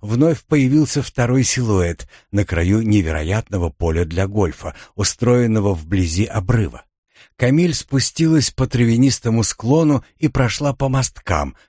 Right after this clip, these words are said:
которые вели к отверстию в скале. Достав свой мобильник,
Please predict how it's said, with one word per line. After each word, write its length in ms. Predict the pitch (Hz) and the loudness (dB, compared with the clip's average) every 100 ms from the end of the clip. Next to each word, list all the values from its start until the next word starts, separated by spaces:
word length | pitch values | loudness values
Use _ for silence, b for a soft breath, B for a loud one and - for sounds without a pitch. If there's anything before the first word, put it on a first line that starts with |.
| - | -6
которые 440 | 87 87 87 85 | -2 0 0 0
вели 300 | 80 87 127 | 0 2 0
к 120 | - | 0
отверстию 580 | 90 - 87 80 - 101 | -4 -4 -4 -4 -4 -4
в 80 | - | -4
скале. 420 | - 104 87 - _ _ _ _ _ B B | -4 -4 -6 -10 _ _ _ _ _ B B
Достав 460 | 101 95 - 98 - | -2 -2 0 0 0
свой 280 | 95 92 | -2 0
мобильник, 680 | 87 95 104 143 139 135 - | 0 0 2 4 4 2 -4